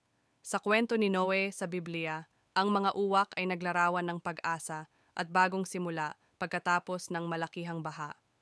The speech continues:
Noong maglaon, si Noe ay nagpapakawala ng isang uwak – upang matukoy kung maaari nang bumabaon ang mga alon pagkatapos ng pag-ulan.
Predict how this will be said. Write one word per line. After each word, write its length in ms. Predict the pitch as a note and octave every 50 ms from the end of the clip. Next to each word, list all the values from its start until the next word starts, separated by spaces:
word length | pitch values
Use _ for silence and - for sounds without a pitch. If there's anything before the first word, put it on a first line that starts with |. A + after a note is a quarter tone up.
| _ _ _ _ _ _ _ _
Noong 320 | - F#3+ - G#3+ A3 A3+
maglaon, 720 | A3+ G#3+ G3 G3+ F#3+ F3+ F#3 - - D#3+ D#3 D#3 D#3+ E3 - _ _ _ -
si 160 | - - G#3 G3
Noe 400 | G3 F#3+ F#3+ G3 G3 G3+ G#3+ -
ay 160 | F3+ F3+ F3
nagpapakawala 880 | E3+ D#3+ - F#3+ F#3 G3 - G3 - - F3+ F3 F3 E3+ E3+ E3+ E3+
ng 100 | E3+ E3 - E3+
isang 240 | - - F3 E3
uwak – 480 | - E3 E3 D#3+ E3 D#3 D3+ - - - _ _ _ _
upang 320 | - G3+ G3 - G3+ F#3+ F#3
matukoy 680 | F3+ E3+ - F#3 E3+ D#3+ - - D#3+ D#3 D#3 D#3 D#3 _ _ _ _
kung 200 | - G3 F#3+ F#3+
maaari 520 | F#3 F3+ F3+ - - F3+ F#3 F#3+ G3+ G3+
nang 200 | F#3+ F#3 F3+ F3
bumabaon 680 | E3 E3+ E3 E3 D#3+ D#3+ E3+ F3 - D#3+ D#3 D3+ D3+ D3 _ _ _ _
ang 120 | - E3+ F3 F3
mga 200 | E3+ E3+ E3+ -
alon 480 | - D#3+ D#3+ D#3+ D#3+ D#3 D#3 D#3 D#3 - _ _ _
pagkatapos 720 | - F3+ E3+ - F3 E3+ - F3 F3 F3 - F3+ F3 - -
ng 160 | F3+ E3+ E3
pag-ulan. 640 | - E3+ D#3+ - - E3 D#3+ D#3 D3+ D3+ D3+ D3+